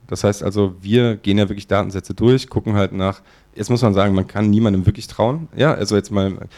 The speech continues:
kann auch letztlich U-N-Daten nicht wirklich trauen von mir aus, ja, so jetzt mal so unter uns, wie auch immer das unter uns jetzt hier ist. Ähm,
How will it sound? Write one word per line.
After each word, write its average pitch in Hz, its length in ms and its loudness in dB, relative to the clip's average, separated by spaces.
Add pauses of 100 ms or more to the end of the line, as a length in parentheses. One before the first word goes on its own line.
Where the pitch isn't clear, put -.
(140)
kann 120 140 -4
auch 113 60 2
letztlich 104 320 0
U-N-Daten 95 440 0
nicht 85 140 -8
wirklich 85 140 -12
trauen 85 260 -4
von 85 160 -4
mir 78 160 -2
aus, 76 160 -10
ja, 120 260 -2
so 78 280 -8
jetzt - 240 -12
mal 85 100 -4
so 85 100 -6
unter 82 340 -8
uns, - 280 -16 (180)
wie 92 100 -18
auch - 100 -16
immer - 160 -14
das - 120 -16
unter - 180 -10
uns 101 140 -10
jetzt - 140 -18
hier - 100 -10
ist. - 140 -18 (580)
Ähm, 98 380 0